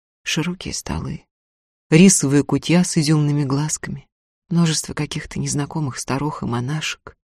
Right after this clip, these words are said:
бледные лица родни. Всё это прыгало и металось перед глазами в сумятице и беспорядке, не давая успокоиться. И преступно, упорно шевелилась в глубине сознания мысль о десяти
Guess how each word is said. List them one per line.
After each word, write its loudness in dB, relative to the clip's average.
бледные -4
лица -8
родни. -8
Всё 2
это 2
прыгало 6
и 4
металось 0
перед 4
глазами 4
в -8
сумятице -4
и -4
беспорядке, -4
не 4
давая 4
успокоиться. -8
И 8
преступно, 6
упорно 8
шевелилась 8
в 6
глубине 10
сознания 8
мысль 6
о 6
десяти 0